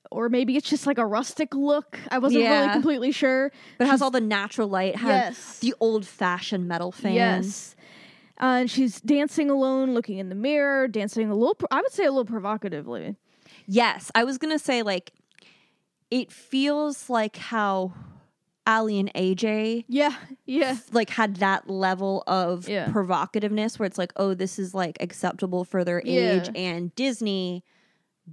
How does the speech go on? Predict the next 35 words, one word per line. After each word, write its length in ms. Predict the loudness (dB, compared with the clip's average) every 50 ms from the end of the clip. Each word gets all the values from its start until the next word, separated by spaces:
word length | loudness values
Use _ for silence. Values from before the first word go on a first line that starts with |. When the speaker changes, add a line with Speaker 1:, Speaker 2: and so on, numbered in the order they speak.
| -4
Speaker 2:
But 720 | -2 0 2 2 0 0 -2 -4 -8 -14 -18 -18 -18 -18 -18 _ _ _ _ _ _ _ _ _ _ _ _ _ _ _ _ _ _ _ _ _ _ _ _ _ _ _ _ _ _
if 220 | -2 -2 -2 -2
you 540 | -2 0 0 2 2 0 0 0 0 0 0 -2 _ _ _ _
have 240 | 0 2 2 2 2
gone 220 | 2 2 2 0 -4
through 140 | -8 -10 -6
puberty 320 | -2 -2 0 2 2 2
at 60 | 2 2
that 140 | 0 -2 0
point 220 | -2 -4 -4 -4
and 60 | -4
you're 100 | -4 -4 -2
adult 240 | -2 -2 -2 -2
now, 80 | -2 -2
you 140 | -4 -4 -4
can 120 | -6 -6
see, 100 | -6 -6 -6
like, 160 | -6 -8 -4 -2
"Oh, 180 | 0 0 0
I 140 | 0 -2 -4
can 160 | -6 -8 -10
see 260 | -8 -6 -6 -4 -4
how 140 | -4 -4 -4
this 220 | -6 -6 -8 -10 -10
is 120 | -8 -4
them 300 | -2 -2 -2 -2 -4 -6 -10 -16 -20 -20 _ _ -4
trying 240 | -2 0 0 0 0
to 120 | -2 -4
push 280 | -2 0 0 0 0 0
the 120 | -2 -4
envelope 440 | -2 -2 -2 -2 0 -2 -2 -2 -2
Speaker 1:
Yeah. 260 | -2 -2 -2 -2 -2
Speaker 2:
very, 280 | 0 0 2 2 0 0
very 400 | 0 0 0 0 2 0 -2 -4
subtly 520 | -4 -4 -2 -2 0 0 0 2 2 2